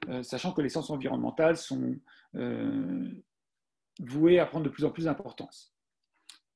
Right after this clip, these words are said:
Le gros, gros projet aujourd'hui, euh,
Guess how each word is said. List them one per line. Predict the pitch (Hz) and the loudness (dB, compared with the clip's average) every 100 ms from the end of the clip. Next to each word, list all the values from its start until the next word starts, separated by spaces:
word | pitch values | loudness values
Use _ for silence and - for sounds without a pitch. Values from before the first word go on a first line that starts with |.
| _ _ - - - - | _ _ -20 -20 -12 2
Le | 147 | 2
gros, | 139 151 202 208 | 4 8 10 10
gros | 170 180 | 6 2
projet | - 175 165 170 175 | 2 2 2 4 4
aujourd'hui, | 147 151 147 143 165 160 | 4 2 0 -4 -2 0
euh, | 120 | 0